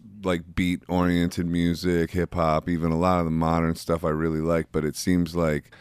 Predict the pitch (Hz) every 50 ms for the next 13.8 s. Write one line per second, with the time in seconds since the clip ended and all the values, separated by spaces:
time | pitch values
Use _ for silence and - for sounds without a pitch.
0 | - - - - - - _ _ _ - 85 85 85 85 82 - - - 90 85
1 | 82 82 80 78 - - - 85 80 80 78 78 76 76 80 78 78 78 76 73
2 | 73 71 - - - 92 80 73 73 80 85 82 82 85 85 92 90 90 90 90
3 | 92 92 92 92 90 95 95 90 - - 92 82 80 80 80 78 76 76 76 76
4 | 78 80 82 82 82 82 78 85 85 78 _ _ _ - 95 82 80 76 73 69
5 | - - 76 73 - - 82 80 78 82 78 76 80 76 78 78 76 73 76 71
6 | 65 71 78 - - - 85 78 76 73 67 58 - _ _ _ _ _ _ _
7 | - - - - - - 80 78 78 78 78 76 71 69 - - 73 78 78 -
8 | 87 82 - - 90 87 90 90 85 78 76 - - - 90 80 78 78 78 73
9 | 73 73 - - 73 71 73 71 69 - - _ _ _ - - _ - - _
10 | _ _ _ _ - - 85 80 80 80 78 - - 80 73 76 76 - - -
11 | 85 78 - - - - - - _ - - - 87 82 80 76 76 78 78 76
12 | - - 80 78 76 76 76 76 - - - 73 71 71 - 76 78 73 76 71
13 | - - - - - 78 73 73 69 - - - - - -